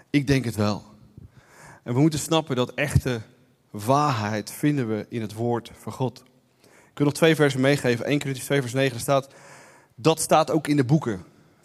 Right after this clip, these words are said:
Dit boek, eerste vijf boeken. Wat niemand heeft gezien, niemand heeft gehoord, wat niemand ooit bedacht heeft, dat heeft God allemaal klaar liggen. Voor wie? Die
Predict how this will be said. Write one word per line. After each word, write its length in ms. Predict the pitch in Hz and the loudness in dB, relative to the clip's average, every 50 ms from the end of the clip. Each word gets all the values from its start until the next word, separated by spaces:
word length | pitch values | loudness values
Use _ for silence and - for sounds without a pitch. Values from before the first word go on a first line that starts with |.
| - - - - - - - - _ _ _ - - - _ | 0 0 0 -12 -20 -20 -20 -20 _ _ _ -20 -20 -20 _
Dit 220 | _ 143 139 135 - | _ 4 4 6 2
boek, 220 | 107 95 - - - - | -2 -4 -4 -8 -8 -2
eerste 280 | - 127 123 - 123 | -2 -2 0 -2 -4
vijf 300 | - - 139 135 135 - | 0 2 2 2 2 0
boeken. 260 | - 123 110 - - - _ _ _ _ _ - - - - - - - - - _ | -4 -6 -6 -6 -14 -20 _ _ _ _ _ -20 -20 -20 -20 -20 -20 -20 -20 -18 _
Wat 300 | - 143 160 156 - - | 2 2 2 2 0 2
niemand 520 | 151 160 170 185 226 240 214 196 180 - | 4 6 8 8 8 8 6 4 4 2
heeft 260 | 151 143 147 143 - | 0 0 0 -2 -2
gezien, 520 | - 135 113 117 135 151 180 196 208 202 - _ _ | -6 -6 -2 -2 0 0 -2 -2 -6 -10 -14 _ _
niemand 600 | 123 139 156 175 196 220 220 202 190 175 - - | 0 2 6 6 8 8 8 6 4 4 2 -2
heeft 240 | 147 139 135 - | -2 -2 -4 -6
gehoord, 420 | - - - 123 127 139 160 156 - | -12 -12 -6 -2 0 0 0 0 -2
wat 160 | 139 135 127 | -6 -6 -2
niemand 500 | 139 151 160 185 233 254 240 214 - - | 0 2 4 4 4 6 4 2 0 2
ooit 200 | 120 143 143 120 | 0 0 0 0
bedacht 340 | 110 110 123 139 139 - - | -2 2 2 2 2 2 -2
heeft, 540 | 123 123 127 147 165 - - - - - - - _ _ _ _ _ _ _ _ _ _ _ - | -4 -2 -2 -2 -6 -8 -14 -20 -20 -20 -20 -20 _ _ _ _ _ _ _ _ _ _ _ -12
dat 100 | 131 110 | -8 -6
heeft 160 | 120 110 113 | -6 -6 -6
God 340 | - - 160 160 156 - - - - _ _ _ _ _ _ _ _ | -4 -2 -2 -2 -2 -6 -14 -14 -16 _ _ _ _ _ _ _ _
allemaal 560 | - 123 131 131 139 147 143 139 143 147 139 _ _ _ _ | -2 -2 0 0 -2 -2 -2 -2 -4 -6 -10 _ _ _ _
klaar 300 | - 131 131 123 123 117 | -4 -4 -2 -2 -2 -2
liggen. 260 | 110 101 92 - 110 | -4 -6 -8 -12 -10
Voor 140 | - 123 120 | -8 -4 -2
wie? 280 | 156 196 185 - - _ _ _ _ _ _ _ _ _ _ _ _ _ _ _ _ _ _ _ | -2 -4 -4 -10 -20 _ _ _ _ _ _ _ _ _ _ _ _ _ _ _ _ _ _ _
Die 480 | _ 107 117 120 123 120 120 - - _ | _ -6 -6 -4 -4 -6 -10 -18 -20 _